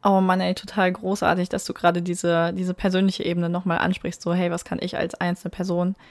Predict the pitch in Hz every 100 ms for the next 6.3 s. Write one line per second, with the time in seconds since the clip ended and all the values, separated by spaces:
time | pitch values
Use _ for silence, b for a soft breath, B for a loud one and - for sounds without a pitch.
0 | B 180 190 190 - 240 214 180 190 180
1 | 214 196 180 - 180 175 185 - _ -
2 | 190 214 240 196 208 208 - 208 196 185
3 | - 190 190 180 190 185 180 180 175 180
4 | - - 180 170 170 185 - 175 185 -
5 | 190 180 175 - 190 175 - - 180 -
6 | 175 170